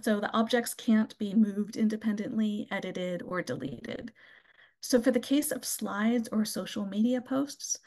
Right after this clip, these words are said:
you could consider simply just cropping in or highlighting details of that original graphic. Um, in this case,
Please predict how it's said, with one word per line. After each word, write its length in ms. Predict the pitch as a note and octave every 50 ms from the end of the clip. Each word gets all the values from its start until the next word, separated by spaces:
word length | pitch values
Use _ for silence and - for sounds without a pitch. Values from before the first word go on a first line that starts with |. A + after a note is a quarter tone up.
| - _
you 120 | - A3+ A3+
could 200 | - C4 A#3+ A3+
consider 400 | - A#3 A3+ C#4 C4 D4 C4+ -
simply 340 | - - A#3 A#3+ A3+ C4+ C4
just 220 | A#3 A3 - -
cropping 420 | - - G3+ F#3+ - - G3+ F#3+
in 380 | F3+ F3 F#3 G#3 A#3+ C4 C4 - -
or 240 | - F#3 F#3 F#3+ -
highlighting 760 | - - - A3 A3 A3+ A3 G#3 G3+ G3 F#3+ F#3 F#3 A3
details 500 | - G3+ G3 G#3 G#3+ - - - - -
of 100 | - -
that 160 | - - - -
original 380 | - - - - - - -
graphic. 560 | - - - - - - - - - - - _ - - - - - - -
Um, 140 | - G#3+ -
in 120 | - A3
this 160 | A3+ C4 C4+
case, 380 | - - B3+ B3+ B3+ A#3 A#3 -